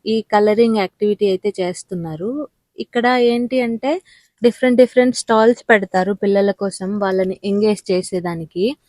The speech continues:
ఇలా కలరింగ్ అని, లేదంటే పేపర్ క్రాఫ్ట్, అట్లా డిఫరెంట్ డిఫరెంట్ యాక్టివిటీస్ అయితే ఉంటాయి.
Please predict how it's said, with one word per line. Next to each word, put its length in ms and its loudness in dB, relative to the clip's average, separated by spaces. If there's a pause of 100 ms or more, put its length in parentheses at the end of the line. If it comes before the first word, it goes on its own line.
(400)
ఇలా 180 2
కలరింగ్ 600 0
అని, 300 -2
లేదంటే 500 -4
పేపర్ 420 -2
క్రాఫ్ట్, 680 -6
అట్లా 240 -4
డిఫరెంట్ 420 -4
డిఫరెంట్ 400 -4
యాక్టివిటీస్ 580 -4
అయితే 260 -4
ఉంటాయి. 560 -6